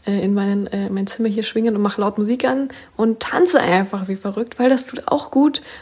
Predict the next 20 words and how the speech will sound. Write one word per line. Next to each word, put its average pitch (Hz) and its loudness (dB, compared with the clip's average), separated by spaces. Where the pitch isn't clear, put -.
Und, 233 2
ähm, 214 0
ja, 180 -4
die 190 -6
Nachbarn 185 -6
müssen 202 -6
da 190 -4
mithören. 214 -6
Äh, 226 -10
aber 202 0
man 202 2
kann 214 2
es 202 2
auch - -2
mit 190 -2
Kopfhörern 196 4
<laughs> - -10
machen. 240 2
Ähm, 214 4
und 220 2